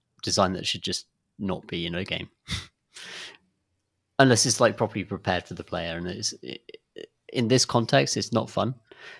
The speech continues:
Haven't, I, I've hit, had to hit loads of walls. Wasted so much time doing that <laughs> through the course of my playthrough so far. Um, and there was one time or two times where it was actually essential to get somewhere.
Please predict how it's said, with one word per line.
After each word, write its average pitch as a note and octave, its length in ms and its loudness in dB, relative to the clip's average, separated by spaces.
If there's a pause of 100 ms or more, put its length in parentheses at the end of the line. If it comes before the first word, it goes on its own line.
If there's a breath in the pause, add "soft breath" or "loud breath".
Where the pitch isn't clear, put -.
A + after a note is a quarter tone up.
(320 loud breath)
Haven't, B2 240 4
I, C#3 220 0
I've B2 140 8
hit, - 200 -4
had C#3+ 180 2
to - 100 -4
hit B2 340 2
loads C3 380 2
of A2 120 -6
walls. E2+ 380 -2 (1300 soft breath)
Wasted A#2+ 340 0
so F#3+ 160 8
much C3+ 160 2
time G2 220 4
doing F2 240 -2
that F#2+ 160 -2 (120)
<laughs> - 240 6 (600 loud breath)
through - 140 -4
the - 60 -14
course - 200 -4
of - 60 -6
my F#2+ 100 4
playthrough F#2+ 360 -4
so G2+ 140 0
far. A#2 260 4 (760 loud breath)
Um, G2 320 8 (180)
and G#2 180 8
there G2 80 6
was F#2 200 2
one A2+ 200 8
time F#2+ 440 2
or F#2+ 120 -4
two - 160 -2
times F2+ 320 -2
where F#2 180 2
it F2 140 -2
was F#2+ 140 -4
actually - 240 -4
essential E2+ 460 -6
to - 100 -14
get F2 180 -6
somewhere. F2 300 -6